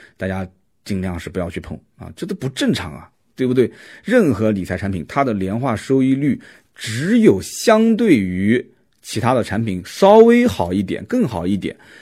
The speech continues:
没有说具体能甩到对手几倍啊，把对手甩几条街，然后年化收益率特别高的那种啊，保证你百分之百这个，呃，保本的啊，又可以产生收益的，那这种你不要相信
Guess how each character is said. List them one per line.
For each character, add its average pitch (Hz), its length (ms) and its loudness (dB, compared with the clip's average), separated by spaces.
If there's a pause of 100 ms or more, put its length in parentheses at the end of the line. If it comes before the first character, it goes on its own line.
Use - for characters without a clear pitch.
(120)
没 135 280 6
有 151 200 6
说 123 260 2
具 151 200 -4
体 95 220 -4
能 95 180 -2
甩 - 340 -4
到 107 140 0
对 147 180 2
手 92 180 -2
几 98 220 -8
倍 - 240 2 (120)
啊， - 120 -2
把 - 160 -4 (120)
对 190 160 -6
手 131 100 0
甩 113 180 0
几 127 120 -6
条 117 160 0
街， 160 180 0 (100)
然 87 80 -6
后 156 140 -6
年 131 180 -4
化 170 120 -4
收 165 160 0
益 175 60 -2
率 170 120 0
特 170 100 0
别 127 140 4
高 117 160 4
的 110 100 0
那 101 120 -2
种 82 120 -6 (200)
啊， 113 100 -4
保 117 160 4
证 160 160 0
你 131 60 0
百 101 120 -2
分 131 120 -2
之 160 100 -4
百 95 180 0
这 113 200 -2
个， 104 120 0 (280)
呃， 107 380 -2
保 107 180 2
本 113 160 0
的 76 100 -8 (100)
啊， 95 140 -4
又 104 180 -2
可 104 140 -4
以 101 140 -4
产 - 180 -8
生 98 100 -4
收 101 160 -2
益 92 80 -6
的， 85 120 -8
那 196 120 0
这 165 160 0
种 92 140 -4
你 90 60 -6
不 - 80 -6
要 104 100 -2
相 92 180 -8
信 85 140 -12